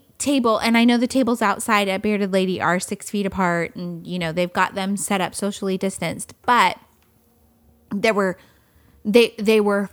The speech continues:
full. So then we drove by the Liberty Lounge, which is a, a new bar, um, open in the near South Side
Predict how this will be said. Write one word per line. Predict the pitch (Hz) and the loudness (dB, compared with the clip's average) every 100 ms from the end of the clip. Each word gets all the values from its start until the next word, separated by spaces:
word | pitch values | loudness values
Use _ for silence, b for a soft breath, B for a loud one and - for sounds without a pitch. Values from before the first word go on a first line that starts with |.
| _ _ | _ _
full. | 233 214 165 117 - b b b | 0 2 0 -6 -10 b b b
So | - 247 233 214 202 - | -2 2 4 4 2 0
then | 202 233 240 240 _ _ | 0 2 0 -2 _ _
we | 220 262 247 220 | 2 4 4 0
drove | - 226 214 | 2 2 4
by | 208 202 | 2 2
the | 208 | -2
Liberty | 196 214 226 214 | -2 0 0 0
Lounge, | 180 165 170 180 | 0 -2 -4 -4
which | 185 180 | -6 -2
is | 185 175 - - | -2 -2 -6 -6
a, | 185 165 - | -4 -4 -4
a | |
new | 196 202 | -2 0
bar, | 202 190 170 165 165 180 - _ - | 0 2 2 0 -2 -6 -12 _ -4
um, | 185 175 170 165 165 175 - - | -2 -2 -2 -4 -6 -10 -14 -2
open | 190 180 180 175 | -2 2 0 0
in | - 180 | -4 -4
the | 170 165 - | -2 -4 -4
near | 180 175 | -4 -4
South | - 165 | -4 -6
Side | - 160 156 | -4 -4 -4